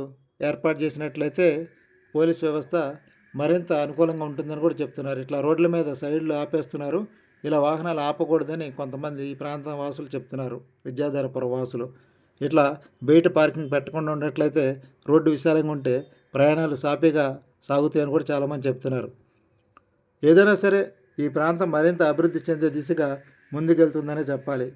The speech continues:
పాత బస్తీకి, ఒకప్పుడు పాత బస్తీకి ఇప్పటికి తేడా, తేడా ఉందని కూడా చాలామంది చెప్తున్నారు. అభివృద్ధి చెందుతున్న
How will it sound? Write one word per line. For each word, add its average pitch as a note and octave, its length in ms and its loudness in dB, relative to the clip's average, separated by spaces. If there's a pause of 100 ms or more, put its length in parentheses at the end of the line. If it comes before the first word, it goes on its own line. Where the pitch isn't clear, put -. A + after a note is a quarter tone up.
పాత D3 280 2
బస్తీకి, E3 440 -2 (240)
ఒకప్పుడు D3+ 420 -2
పాత D#3+ 220 0
బస్తీకి D#3 380 -2
ఇప్పటికి D#3 360 -4
తేడా, D3 260 -2 (140)
తేడా D#3 320 0
ఉందని D3+ 260 -2
కూడా D3+ 220 2
చాలామంది C#3+ 400 -2
చెప్తున్నారు. C#3 440 -4 (640)
అభివృద్ధి E3 440 4
చెందుతున్న D#3 420 0